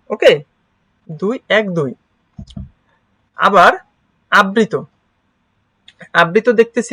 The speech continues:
আমরা এইখানে একটাও নেই, তো এখানে শূন্য। এখানে আবৃত আছে এই যে একটা, তাই না? একটা আবৃত আছে, তাহলে এক লিখলাম। আর এইখানে আবৃত আছে কয়টা? দুইটা,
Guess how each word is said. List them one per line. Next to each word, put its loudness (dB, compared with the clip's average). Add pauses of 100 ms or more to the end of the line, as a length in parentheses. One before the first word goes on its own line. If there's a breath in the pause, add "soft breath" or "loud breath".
আমরা 0 (180)
এইখানে 0 (160)
একটাও 4
নেই, -8 (400)
তো -18
এখানে -2 (320)
শূন্য। 0 (720)
এখানে -2
আবৃত 0 (100)
আছে -8 (240)
এই 2
যে -10 (160)
একটা, -4
তাই -4
না? -8 (760)
একটা -2
আবৃত -4 (100)
আছে, -16
তাহলে -2 (160)
এক -4 (120)
লিখলাম। -8 (840)
আর 2 (180)
এইখানে 0
আবৃত 0 (100)
আছে -6
কয়টা? 4 (920)
দুইটা, 0